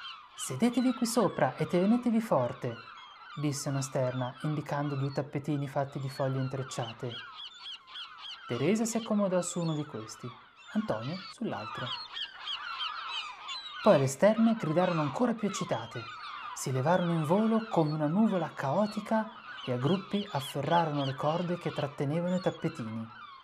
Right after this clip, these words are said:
Erano tantissime. In un attimo i bambini furono sollevati in volo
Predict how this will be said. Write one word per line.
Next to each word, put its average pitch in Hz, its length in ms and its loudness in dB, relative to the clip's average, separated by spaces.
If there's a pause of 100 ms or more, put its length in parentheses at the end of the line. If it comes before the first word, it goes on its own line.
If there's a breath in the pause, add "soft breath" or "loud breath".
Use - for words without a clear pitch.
(640)
Erano 220 300 4
tantissime. 139 760 2 (760)
In 131 120 2
un 131 120 4
attimo 160 600 2
i 139 80 0
bambini 147 540 2
furono 131 420 -2
sollevati 131 680 -2
in 135 180 2
volo 110 380 -8